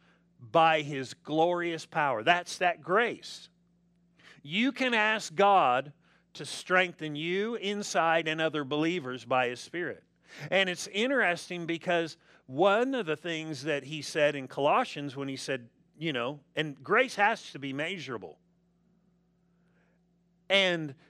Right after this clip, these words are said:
where I maybe couldn't have lifted something before, if I had more grace or strength, then I would be able to measure it by the ability to lift that weight, right? I would go, "I could do that."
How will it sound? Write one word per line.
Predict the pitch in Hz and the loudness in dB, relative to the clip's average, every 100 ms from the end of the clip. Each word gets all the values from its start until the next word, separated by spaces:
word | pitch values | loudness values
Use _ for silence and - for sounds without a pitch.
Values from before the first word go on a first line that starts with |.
| - | -12
where | 151 185 196 170 | 2 4 4 4
I | 165 156 | 4 4
maybe | 170 196 185 | 0 -2 -2
couldn't | 151 - - 262 220 175 | -6 -6 -2 -2 -2 -4
have | 170 | -4
lifted | 156 170 - 151 | -4 -6 -6 -8
something | - 185 170 156 147 | -4 -4 -4 -6 -6
before, | 143 190 208 | -4 -2 0
if | 170 | 2
I | 156 | 0
had | 151 151 | 2 0
more | 147 175 156 | 0 -2 -2
grace | 131 147 196 190 - | -2 2 2 0 -6
or | 135 | -10
strength, | 123 - - 233 202 - _ - - | -12 -8 0 0 0 -8 _ -20 -8
then | 147 175 | 0 2
I | 160 139 170 | 2 2 2
would | 170 165 | 2 0
be | 156 | 0
able | 156 139 | -2 -2
to | |
measure | 135 151 196 240 143 151 | -4 -2 -2 -2 -4 -4
it | 151 139 | -2 0
by | 143 143 | 2 2
the | 135 131 | 0 -6
ability | 127 131 190 240 147 - 127 131 - - | -6 0 2 2 0 -4 -8 -8 -14 -10
to | 160 147 143 139 | -4 -4 -4 -6
lift | 143 151 | -6 -2
that | 147 135 | 0 0
weight, | 156 214 101 | 0 -2 0
right? | 131 139 214 - _ _ _ _ _ - - | 2 2 -2 -10 _ _ _ _ _ -20 -2
I | 170 | 2
would | 175 151 147 | 2 -2 -2
go, | 160 147 | 0 2
"I | 156 | 2
could | 170 147 | 0 -4
do | 165 226 | -6 -2
that." | 180 87 | -2 -4